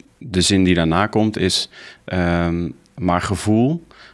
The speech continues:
eh, g-, en dan vraag ik altijd van, "Oké, maar waar komt gevoel vandaan?" Nou, waar komt gevoel vandaan vaak, Eva?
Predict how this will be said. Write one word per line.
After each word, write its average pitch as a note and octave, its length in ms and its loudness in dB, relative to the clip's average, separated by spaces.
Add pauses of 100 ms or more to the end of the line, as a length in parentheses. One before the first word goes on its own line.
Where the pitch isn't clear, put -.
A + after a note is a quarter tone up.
eh, F2+ 220 0
g-, - 140 -10
en - 160 -2
dan F#2+ 100 4
vraag F#2+ 280 0
ik - 80 -6
altijd F2 320 2
van, F2+ 200 0
"Oké, F#2+ 240 2
maar G2 140 2
waar G2+ 140 2
komt F#2 220 -2
gevoel F#2+ 300 0
vandaan?" F2 440 0
Nou, - 200 -6
waar F2 160 -6
komt D#2+ 200 -12
gevoel E2+ 280 -2
vandaan A2 400 0
vaak, A2+ 300 0 (100)
Eva? A2+ 440 0